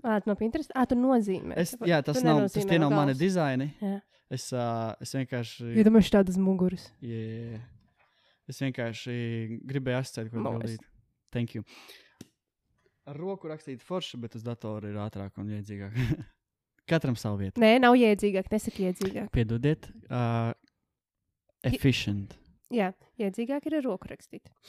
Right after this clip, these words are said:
Speaker 1: bet uz datoru ir ātrāk.
Speaker 2: Nu jā, man ir, man ir, par to es tagad negribu grimt iekšā,
Speaker 1: <laughs>
Speaker 2: bet, oh, ir laiks dāvanām.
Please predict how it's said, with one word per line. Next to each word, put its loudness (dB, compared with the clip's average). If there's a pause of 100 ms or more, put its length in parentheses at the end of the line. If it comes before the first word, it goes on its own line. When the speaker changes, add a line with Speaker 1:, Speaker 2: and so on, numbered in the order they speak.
(280)
Speaker 1:
bet -10
uz -8
datoru -6
ir -8
ātrāk. -14 (400)
Speaker 2:
Nu 2
jā, 6 (120)
man 4
ir, 2
man -6
ir, -10 (1500)
par 8
to 2
es -2
tagad 0
negribu 4
grimt 2
iekšā, 0 (160)
Speaker 1:
<laughs> -4
Speaker 2:
bet, -2
oh, 2 (520)
ir 4
laiks 8
dāvanām. 10